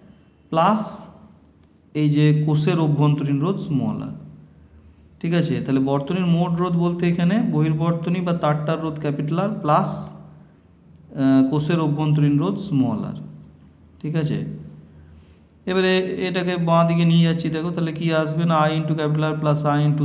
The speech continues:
small r equals to capital E। এবারে এই I into capital R এই টার্মটা কি? I into capital R এইটাই হচ্ছে ওহমের সূত্র অনুযায়ী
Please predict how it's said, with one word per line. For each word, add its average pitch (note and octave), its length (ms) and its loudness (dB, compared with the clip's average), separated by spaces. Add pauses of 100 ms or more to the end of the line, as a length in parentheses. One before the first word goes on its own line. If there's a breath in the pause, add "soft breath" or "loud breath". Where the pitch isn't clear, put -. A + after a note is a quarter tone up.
(120)
small C#3 280 0 (140)
r - 100 -4
equals C#3 320 -4
to C#3 140 -6
capital C3 360 -2 (120)
E। - 20 -6 (580)
এবারে F3+ 200 -8
এই D#3+ 40 0 (160)
I E3+ 40 2 (100)
into G3+ 220 0
capital F3 340 -2
R E3+ 120 2
এই E3+ 140 4
টার্মটা C#3+ 380 0
কি? A2 100 -8 (1900 soft breath)
I - 20 4 (100)
into A3 240 6
capital G3 300 0 (120)
R - 20 0 (100)
এইটাই F#3 380 0
হচ্ছে F3 320 -2 (460)
ওহমের F3 360 0
সূত্র F3 260 -6 (140)
অনুযায়ী E3 400 0